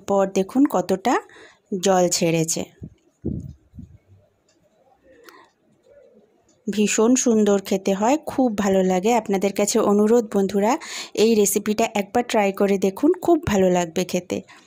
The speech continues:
আবার ঢাকা চাপা দিয়ে আমি আরও পাঁচ সাত মিনিট ফুটিয়ে নিয়েছি। দেখুন এখানে মোটামুটি সিদ্ধ হয়ে গেছে, মাংসও সিদ্ধ হয়ে গেছে, আলুও সিদ্ধ হয়ে গেছে। এটাতে খুব একটা বেশি ঝোল থাকে না, কিন্তু আপনারা যদি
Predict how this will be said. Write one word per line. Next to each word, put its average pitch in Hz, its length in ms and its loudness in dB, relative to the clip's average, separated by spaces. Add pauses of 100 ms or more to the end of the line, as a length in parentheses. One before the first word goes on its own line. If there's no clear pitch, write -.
(1080)
আবার 220 220 0 (100)
ঢাকা 208 280 0
চাপা 202 220 0 (100)
দিয়ে 202 140 2 (100)
আমি 220 140 2 (220)
আরও 220 160 4 (100)
পাঁচ 214 220 2
সাত 196 140 0 (100)
মিনিট 196 320 0
ফুটিয়ে 190 380 -2
নিয়েছি। 190 320 0 (140)
দেখুন 233 240 -2 (120)
এখানে 196 260 -2 (160)
মোটামুটি 190 440 -2 (140)
সিদ্ধ 190 260 -10 (180)
হয়ে 214 260 4
গেছে, 170 260 -2 (140)
মাংসও 180 320 0 (120)
সিদ্ধ 208 180 -8 (120)
হয়ে 190 240 0
গেছে, 190 240 -2 (540)
আলুও 254 260 4 (100)
সিদ্ধ 190 180 0 (120)
হয়ে 180 220 2
গেছে। 180 180 -2 (120)
এটাতে 233 240 0 (120)
খুব 262 120 2 (100)
একটা 277 240 -2
বেশি 277 180 2 (120)
ঝোল 262 180 4 (160)
থাকে 240 320 0
না, 220 60 4 (400)
কিন্তু 277 280 4
আপনারা 254 320 2
যদি 262 160 4